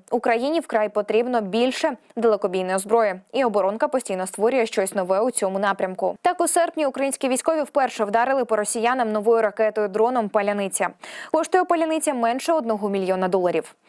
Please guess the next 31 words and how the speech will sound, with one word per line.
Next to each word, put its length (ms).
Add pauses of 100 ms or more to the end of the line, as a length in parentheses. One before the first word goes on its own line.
(280)
Може 240
здатися, 460
що 180
ціна 460 (140)
все 220
ж 160 (100)
завелика. 520 (300)
Однак 360
це 140
не 140
зовсім 400
так. 240
Справа 340
в 80
тому, 260
що 200 (160)
подібні 640 (180)
далекобійні 520
системи — 500
це 180
завжди 360
дороге 340
задоволення. 560 (440)
Для 140
розуміння, 400
вартість 400
однієї 360
крилатої 400
ракети 380
"Шторм 300
Шедоу" 360